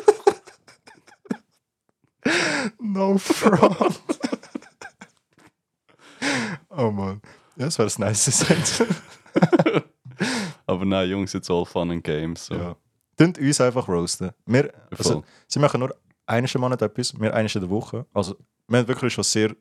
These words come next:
Speaker 2: dumme Sachen rausgelassen, die jetzt nicht Damm super durch Damm wären. Einfach
Speaker 1: Stell
Speaker 2: sonst
Speaker 1: dir vor, sie roastet uns jetzt wegen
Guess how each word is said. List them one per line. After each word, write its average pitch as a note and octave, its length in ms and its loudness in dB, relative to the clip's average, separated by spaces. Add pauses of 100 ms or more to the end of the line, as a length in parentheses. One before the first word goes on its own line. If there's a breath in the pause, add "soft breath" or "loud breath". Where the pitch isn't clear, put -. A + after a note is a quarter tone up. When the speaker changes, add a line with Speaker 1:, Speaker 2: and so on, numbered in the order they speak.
(120)
Speaker 2:
dumme F#2+ 360 -4 (120)
Sachen G2 400 -2
rausgelassen, G2+ 480 -4 (160)
die F#2 80 -4
jetzt - 240 -4
nicht G2+ 240 -2
Damm G2 180 0
super - 280 -6
durch F#2 120 0
Damm G2+ 220 0
wären. F#2+ 340 -2
Einfach F#2+ 320 -6 (560)
Speaker 1:
Stell - 200 0
Speaker 2:
sonst C3+ 160 4
Speaker 1:
dir A#2 80 0
vor, B2 200 0
sie A#2+ 140 -4
roastet G#2+ 480 -2
uns A#2 140 -4
jetzt G#2+ 200 0
wegen G2+ 200 -4